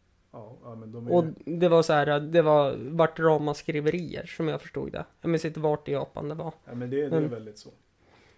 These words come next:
Speaker 1: Och om vi ska ta en dålig grej igen då, så byråkratin är hemsk. De älskar papper.
Speaker 2: Ja.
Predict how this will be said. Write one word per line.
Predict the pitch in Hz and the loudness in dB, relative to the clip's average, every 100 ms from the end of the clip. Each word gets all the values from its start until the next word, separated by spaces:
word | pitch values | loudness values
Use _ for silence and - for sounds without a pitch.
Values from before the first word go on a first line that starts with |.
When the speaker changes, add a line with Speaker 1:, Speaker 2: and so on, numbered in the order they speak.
| _ | _
Speaker 1:
Och | 127 | -10
om | 131 | -10
vi | 127 | -6
ska | 143 | -6
ta | 139 | -4
en | 131 | -4
dålig | 143 151 170 | -2 -2 -4
grej | 127 113 | -6 -6
igen | 117 113 | -10 -12
då, | |
så | 107 123 | -14 -10
byråkratin | 131 131 135 147 143 | -10 -10 -12 -12 -12
är | |
hemsk. | - 123 120 - | -14 -18 -20 -18
De | 123 | -10
älskar | 131 - - | -10 -10 -12
papper. | - 139 _ 143 202 - | -12 -14 _ -12 -12 -14
Speaker 2:
Ja. | - - | -6 -2